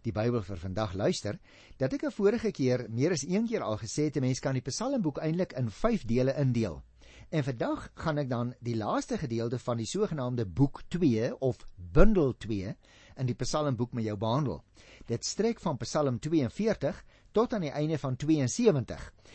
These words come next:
So ek wil dus die laaste drie psalms van boek twee vandag met jou behandel. Psalm sewentig, eenensewentig en tweeënsewentig. Kom ons spring dadelik in die dam. Psalm sewentig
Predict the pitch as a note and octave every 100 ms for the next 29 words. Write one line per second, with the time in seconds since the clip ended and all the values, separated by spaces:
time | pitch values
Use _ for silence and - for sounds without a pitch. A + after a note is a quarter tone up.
0 | - - D#3 C#3 C#3 C3 B2+ - A#2 G#2+
1 | F3+ C4 A3+ A2 B2 A3+ - - C#3 G#2
2 | A#2 - - _ - C#3 A#2+ F#2+ A#2+ -
3 | - G#3 D3+ F2 - - _ C#3+ A#2+ A#2+
4 | C3 B2+ A2+ A2+ G#2+ G2 G2 F2 C#2 -
5 | - - - - - B2+ A#2+ A2 - -
6 | A3+ C4+ A#3+ - B2 - - _ F3 F3+
7 | F3+ - D#3 D3 C#3+ B2+ - C3+ B2 A#2+
8 | - - A#2+ B2+ A2+ - A#2 F#2+ F2 D#2
9 | - - - _ - - - C4+ D#4 -
10 | G#3 G#3 C3+ A2 C#3 C#3+ B2+ A#2 A2 D2+
11 | C#2+ - - - - - - - _ _
12 | _ D3 B3+ F4 E4+ - B3 G3+ A2+ G#2